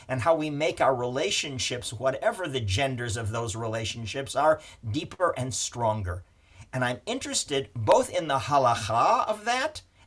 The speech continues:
and the agada of that. And here I'll be using halacha in multiple ways,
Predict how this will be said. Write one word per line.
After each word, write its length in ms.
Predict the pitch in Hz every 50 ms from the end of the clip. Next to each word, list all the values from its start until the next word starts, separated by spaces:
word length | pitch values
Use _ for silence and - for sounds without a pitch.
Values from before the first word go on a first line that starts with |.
| _
and 240 | - 190 214 226 208
the 160 | 196 226 - -
agada 680 | 160 170 165 143 165 160 156 127 127 131 135 143 -
of 200 | 110 107 98 87
that. 340 | 90 92 82 - - - - _ _ _ _ _ _ _ _ _ _ _ _ -
And 160 | 160 170 170
here 440 | 156 202 254 277 262 247 233 226 208 -
I'll 120 | 113 123
be 100 | 113 123 123
using 400 | 135 175 180 147 156 147 135 - - _ -
halacha 480 | - - 127 117 113 - - 143 123 127
in 80 | 131
multiple 600 | 131 135 151 180 208 208 - 143 98 - 117 113 107
ways, 440 | 107 98 90 101 131 - - -